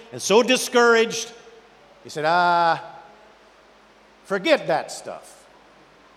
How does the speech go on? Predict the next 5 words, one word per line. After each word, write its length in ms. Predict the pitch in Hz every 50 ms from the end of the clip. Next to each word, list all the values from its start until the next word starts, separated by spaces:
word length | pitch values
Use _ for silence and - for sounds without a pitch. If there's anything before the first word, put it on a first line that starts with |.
| _ _ _ _ _ _ _ _ _ _ _ _ _ _ _ _ _ _ _ _ _ _ _ _ _ _ _ _ _ _ _ _ _ _ _ _ _ _ _ _ _ _ _ _ _ _ _ _ -
No, 340 | 104 117 123 127 127 135 127 - - - - - _ _ -
don't 140 | 123 131 143
lose 240 | 143 151 147 -
your 80 | 147 135
hope. 320 | 110 127 117 127 131 -